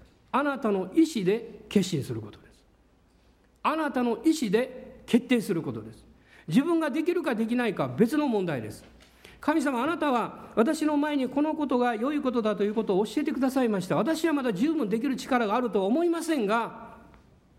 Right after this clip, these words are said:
私は信じます。えー、先日、あー、まあ、せ-、先週ですね、まあ、これからの教会のネットワークのことを話をしておりましたけど、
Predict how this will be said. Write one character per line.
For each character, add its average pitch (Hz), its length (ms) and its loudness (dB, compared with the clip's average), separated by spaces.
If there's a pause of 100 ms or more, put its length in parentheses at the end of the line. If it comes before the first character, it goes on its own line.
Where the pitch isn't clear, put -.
(140)
私 131 360 -4
は 254 120 0
信 151 240 -2
じ 120 100 -4
ま 110 140 -8
す。 - 220 -16 (1900)
え 127 420 -2 (200)
ー、 - 40 -20
先 190 160 2
日、 180 540 0
あ 123 440 0
ー、 - 40 -10
ま 143 100 -2
あ、 135 40 -2
せ-、 - 160 -10 (420)
先 165 260 0
週 156 200 -2
で 123 100 -4
す 139 100 -2
ね、 175 340 0 (1000)
ま 151 120 -2
あ、 113 40 -2
こ 151 100 0
れ 147 60 4
か 151 120 0
ら 147 80 0
の 135 140 -2
教 147 200 -2
会 147 200 0
の 139 100 0
ネ 131 140 0
ッ - 20 -6
ト 156 180 -2
ワ 156 120 0
ー - 20 -8
ク 131 80 -4
の 113 120 -4
こ - 120 -10
と - 100 -12
を 110 60 -6
話 123 320 -2
を 110 60 -6
し 110 80 -12
て - 80 -8
お 123 60 -4
り 123 60 -4
ま 117 140 -6
し 117 60 -14
た 117 80 -8
け 117 60 -8
ど、 117 180 -10